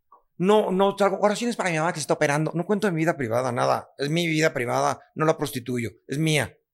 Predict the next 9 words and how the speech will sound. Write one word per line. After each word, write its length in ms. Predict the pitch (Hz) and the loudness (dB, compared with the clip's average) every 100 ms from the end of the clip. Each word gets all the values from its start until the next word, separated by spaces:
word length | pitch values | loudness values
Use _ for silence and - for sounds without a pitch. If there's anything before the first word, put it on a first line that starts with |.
| _ _ _ _ _ _ - | _ _ _ _ _ _ -6
Si 120 | - | -2
acaso 300 | 151 135 190 | 0 -2 -2
algún 200 | 170 127 | -4 -6
día 140 | 117 107 | -4 -4
hablo 160 | 110 | -4
de 100 | 104 | -8
algo 180 | 92 101 | -8 -4
o 180 | 160 - | -4 -2
no. 500 | 147 185 160 - _ | 0 0 -2 -14 _